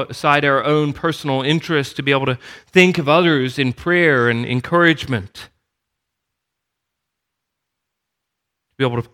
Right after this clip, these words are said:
put conflict aside, that we might be able to pursue an agreement in the Lord. Let's go to the Lord in prayer. Let us pray. O gracious and most merciful Father, we give you thanks and praise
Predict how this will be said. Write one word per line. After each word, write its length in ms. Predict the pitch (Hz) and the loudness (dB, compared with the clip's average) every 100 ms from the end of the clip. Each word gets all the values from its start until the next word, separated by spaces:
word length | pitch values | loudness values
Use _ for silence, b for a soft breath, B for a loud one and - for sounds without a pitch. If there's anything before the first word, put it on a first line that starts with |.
| _ | _
put 220 | - 170 | -4 -4
conflict 880 | - 160 156 147 151 127 _ - - _ 120 | -2 -2 -2 -2 -6 -6 _ -20 -20 _ -16
aside, 600 | - - 135 131 107 107 | -12 -6 -4 -2 -4 -8
that 120 | 104 | -10
we 100 | 120 | -6
might 260 | 123 123 | -4 -6
be 100 | - | -4
able 180 | 113 110 | -4 -4
to 80 | 107 | -8
pursue 640 | - 113 - 147 139 107 92 _ _ _ _ _ _ _ _ - | -10 -16 -10 -6 -4 -4 -6 _ _ _ _ _ _ _ _ -6
an 80 | 117 | -6
agreement 600 | 110 123 131 113 101 - | -2 0 0 -2 -4 -8
in 100 | 107 | -6
the 60 | |
Lord. 440 | 101 104 98 95 _ _ _ _ _ _ _ _ _ _ _ | -4 -4 -6 -10 _ _ _ _ _ _ _ _ _ _ _
Let's 180 | 123 117 | -4 -4
go 160 | - 110 | -2 -6
to 80 | - | -4
the 60 | |
Lord 220 | 92 87 | -6 -6
in 80 | 92 | -8
prayer. 260 | - 95 87 | -12 -12 -10
Let 160 | 104 | -10
us 120 | 90 - | -14 -20
pray. 320 | - - 107 _ _ _ _ _ _ _ _ _ _ _ _ b b b | -20 -20 -20 _ _ _ _ _ _ _ _ _ _ _ _ b b b
O 60 | 127 | -2
gracious 500 | 131 139 131 131 127 | 4 4 4 0 0
and 140 | 123 | 0
most 260 | 120 117 - | 0 -2 -4
merciful 380 | 117 117 110 107 | -4 -4 -6 -8
Father, 340 | 107 95 98 | -4 -2 -2
we 120 | 98 | -4
give 180 | 104 110 | -6 -6
you 80 | 107 | -8
thanks 380 | - 101 98 98 | -6 -6 -6 -12
and 100 | - | -10
praise 560 | 98 90 85 - - | -6 -4 -6 -10 -16